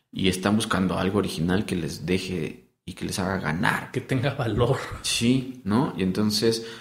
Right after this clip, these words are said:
Speaker 1: de pronto me dicen, "Pues es que ya vi tres ideas y, pues, es lo de siempre, ¿no? Ya no le vamos a apostar por eso. Entonces necesitamos generar nuevas ideas". Cuando descubren estas nuevas ideas, eh, pues me ha tocado, ¿no? Que le
Speaker 2: Ujú,
Speaker 1: apuesten
Speaker 2: ujú.
Speaker 1: a mis ideas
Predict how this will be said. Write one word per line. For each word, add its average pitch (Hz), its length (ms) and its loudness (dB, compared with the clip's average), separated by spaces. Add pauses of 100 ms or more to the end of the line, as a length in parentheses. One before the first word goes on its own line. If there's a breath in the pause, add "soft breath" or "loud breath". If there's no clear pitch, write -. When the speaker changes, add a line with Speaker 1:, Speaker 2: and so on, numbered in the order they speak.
(160 loud breath)
Speaker 1:
de - 80 -6
pronto 101 240 0
me 101 100 2
dicen, 95 240 -2
"Pues - 140 -8
es 107 80 -6
que 113 120 -4
ya 101 120 2
vi 98 140 0
tres 98 340 -6
ideas 92 400 -2
y, - 40 -14 (440)
pues, - 220 -10
es - 100 -8
lo 98 100 -4
de 98 100 -6
siempre, 104 540 -2 (120)
¿no? 113 280 -2
Ya 104 100 -4
no 107 140 2
le 107 80 2
vamos 101 200 -4
a 101 40 -6
apostar - 440 -10
por 95 140 -2
eso. - 260 -6 (480 loud breath)
Entonces - 120 -4
necesitamos 104 640 0 (160)
generar 92 440 2
nuevas 95 380 0
ideas". 95 280 0
Cuando 90 340 0
descubren 135 400 0
estas 123 220 0
nuevas 110 320 2
ideas, 104 420 -2 (540 soft breath)
eh, 85 640 -6
pues - 140 -12
me 85 120 0
ha 92 60 -4
tocado, 101 580 -2
¿no? 123 240 -2
Que 127 140 0
le 113 100 4
Speaker 2:
Ujú, 160 80 2
Speaker 1:
apuesten 98 280 -2
Speaker 2:
ujú. 95 80 0
Speaker 1:
a - 40 0
mis 87 180 -6
ideas 104 380 0